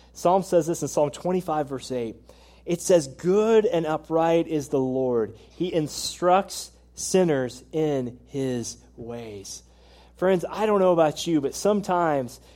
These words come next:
we, who is capable of finding perfect justice?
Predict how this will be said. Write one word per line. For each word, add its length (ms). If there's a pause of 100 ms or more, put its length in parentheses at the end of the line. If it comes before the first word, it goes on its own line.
(160)
we, 360 (680)
who 180
is 120
capable 760
of 160
finding 460
perfect 420
justice? 640